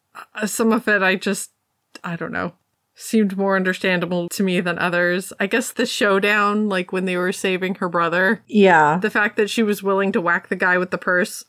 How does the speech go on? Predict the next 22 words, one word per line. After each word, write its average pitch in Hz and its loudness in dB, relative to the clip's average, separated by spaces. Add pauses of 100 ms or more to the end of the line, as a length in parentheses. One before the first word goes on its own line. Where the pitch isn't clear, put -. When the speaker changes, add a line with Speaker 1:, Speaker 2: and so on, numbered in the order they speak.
(120)
Speaker 1:
which 220 -2
is 233 -2
fine. 180 2 (460)
I 214 -2
feel 208 -2
like 196 0
she 208 -6
should 302 0
have 220 0
defended. 170 0 (460)
It's - -10
like, 226 -2
that 202 0
solves 202 -2
it? 285 0 (420)
I, 226 0
I 226 0
was 220 0
very 226 2
confused. 170 -10 (440)
Maybe 175 -2
I 170 -2